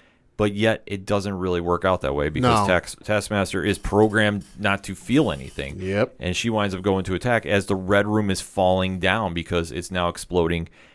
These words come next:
Speaker 1: Everybody is escaping. You see Natasha is jumping to save Yelena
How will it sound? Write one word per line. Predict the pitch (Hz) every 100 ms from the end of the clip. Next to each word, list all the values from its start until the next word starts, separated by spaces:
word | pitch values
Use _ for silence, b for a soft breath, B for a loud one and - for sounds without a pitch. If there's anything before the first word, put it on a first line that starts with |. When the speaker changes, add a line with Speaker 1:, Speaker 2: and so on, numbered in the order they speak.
| b
Speaker 1:
Everybody | 107 110 110 110 101
is | 98 87
escaping. | - - 95 90 92 87 82 b b
You | - 98
see | -
Natasha | 104 95 113 110 110 117 104 - b b
is | - 98 98 90
jumping | 95 107 104 107 101
to | 87
save | - 101
Yelena | 95 90 98 98 95